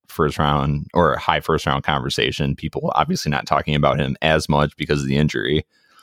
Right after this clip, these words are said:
But, and then Devontae Smith, who's had a ridiculous season and looks smart for coming back, uh, mind you, because I wasn't exactly sure if he should, if, uh, he should do that when he made that announcement.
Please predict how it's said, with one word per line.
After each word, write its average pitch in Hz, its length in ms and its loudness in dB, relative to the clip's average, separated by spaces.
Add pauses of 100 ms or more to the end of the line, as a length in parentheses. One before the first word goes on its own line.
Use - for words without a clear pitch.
(480)
But, 78 340 2 (240)
and 92 100 4
then 82 160 4
Devontae 78 400 2
Smith, 78 300 -2
who's 76 160 -4
had 76 220 0
a 73 40 0
ridiculous 76 680 -4
season 69 520 -2 (540)
and 101 160 4
looks 101 220 4
smart 90 320 2
for - 80 -12
coming 76 240 2
back, 69 440 0 (880)
uh, 71 260 0
mind 69 320 -2
you, 67 200 -2
because 78 280 0
I 82 60 6
wasn't 95 460 4
exactly 78 420 0
sure 76 240 0
if 69 80 -4
he - 120 -4
should, - 180 -6 (180)
if, - 540 -2
uh, 69 400 2 (100)
he 80 160 -8
should 69 220 -6
do 76 180 4
that 67 300 2 (760)
when 147 160 0
he - 80 2
made 73 200 2
that - 160 -2
announcement. 82 640 -4